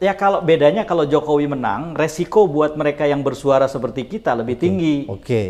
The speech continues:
Speaker 1: Ketika Jokowi kalah, resikonya mungkin lebih rendah.
Speaker 2: Ya.
Speaker 1: Atau kalau ternyata kalap, bisa juga lebih tinggi.
Speaker 2: Ya.
Speaker 1: Nah, itu, itu hitungan-hitungan yang tidak
Speaker 2: Oke.
Speaker 1: relevan untuk kita pertimbangkan terlalu jauh di sini.
Speaker 2: Oke.
Speaker 1: Yang harus kita tegaskan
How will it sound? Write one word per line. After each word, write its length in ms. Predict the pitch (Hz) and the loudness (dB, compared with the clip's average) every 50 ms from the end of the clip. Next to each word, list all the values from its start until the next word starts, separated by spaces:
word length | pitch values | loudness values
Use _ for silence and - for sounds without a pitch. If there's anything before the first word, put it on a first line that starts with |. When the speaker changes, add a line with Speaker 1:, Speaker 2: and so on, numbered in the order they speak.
| 90 - - - - _ - | -8 -12 -20 -20 -20 _ -4
Speaker 1:
Ketika 340 | - 147 - 160 - 156 135 | -4 -4 -4 -2 -2 0 0
Jokowi 400 | 123 131 131 - 131 123 123 117 | 0 0 0 2 0 0 0 -2
kalah, 320 | - 156 185 202 180 151 | -2 -4 -2 -2 -2 -2
resikonya 480 | 139 123 - - 110 - 117 107 120 143 | -2 -6 -6 -8 -14 -12 -12 -10 -8 -8
mungkin 240 | 147 139 139 165 | -8 -6 -8 -8
lebih 240 | 165 170 160 175 175 | -8 -6 -6 -6 -6
rendah. 320 | 190 208 190 160 143 135 135 - | -6 -4 -4 -2 -2 -4 -6 -8
Speaker 2:
Ya. 220 | 101 98 92 90 90 95 - _ _ - | -10 -8 -8 -8 -10 -14 -16 _ _ -8
Speaker 1:
Atau 400 | - - 214 240 233 - 208 180 | 0 0 0 2 2 2 2 2
kalau 240 | - 165 151 147 147 | 2 2 2 2 2
ternyata 380 | 151 160 151 147 143 - 151 | 0 -2 -4 -4 -2 -2 -2
kalap, 400 | - - 190 214 220 214 - 165 | 0 2 2 4 4 2 2 -2
bisa 180 | 147 - 131 95 | -4 -2 -2 -4
juga 220 | 87 101 127 156 | -4 0 2 2
lebih 180 | 165 160 170 170 | 2 2 0 0
tinggi. 400 | 170 214 214 202 185 185 175 147 | 0 0 -4 -2 0 -2 -2 -2
Speaker 2:
Ya. 140 | 101 95 95 | -4 -10 -10
Speaker 1:
Nah, 160 | 98 98 - - - - - - - _ | -10 -12 -12 -14 -18 -20 -20 -20 -20 _
itu, 360 | - 156 147 151 220 214 185 - | -10 -8 -4 2 2 2 2 2
itu 200 | 170 160 - 202 | -4 -4 -2 -2
hitungan-hitungan 840 | 180 180 180 190 180 180 170 160 160 160 - 190 185 170 131 135 | -2 0 0 0 0 0 -2 -4 -4 -6 -4 -6 -4 -4 -4 -6
yang 160 | 139 143 147 147 | -4 -6 -8 -6
tidak 260 | 147 165 156 143 - | -6 -4 -2 0 0
Speaker 2:
Oke. 80 | 202 185 | 0 0
Speaker 1:
relevan 300 | 185 196 190 - 214 208 202 190 | -2 -4 -4 -4 -6 -6 -6 -6
untuk 160 | 180 175 180 - | -8 -8 -8 -8
kita 320 | 185 170 - 170 165 160 | -8 -6 -4 -4 -6 -4
pertimbangkan 640 | - 170 - - 156 151 147 147 151 156 156 156 143 | -6 -8 -8 -6 -6 -4 -4 -4 -6 -6 -10 -10 -8
terlalu 340 | 156 147 139 135 135 127 | -6 -6 -4 -6 -6 -8
jauh 300 | 117 127 143 165 196 180 | -4 -4 -4 -2 -4 -6
di 100 | 143 139 | -6 -10
sini. 300 | 135 - 180 170 143 110 110 - | -12 -10 -10 -10 -10 -12 -14 -16
Speaker 2:
Oke. 500 | _ - 123 113 101 98 98 101 - - | _ -8 -6 -6 -6 -6 -10 -16 -16 -8
Speaker 1:
Yang 160 | - 160 165 160 | -6 -4 -4 -4
harus 200 | 185 196 208 - | -4 -6 -6 -8
kita 280 | - 170 - 170 151 147 131 - - - - - | -8 -8 -4 -4 -4 -4 -6 -8 -16 -20 -16 -12
tegaskan 460 | - 123 113 127 123 - - 135 | -10 -6 -4 -6 -6 -4 -6 -8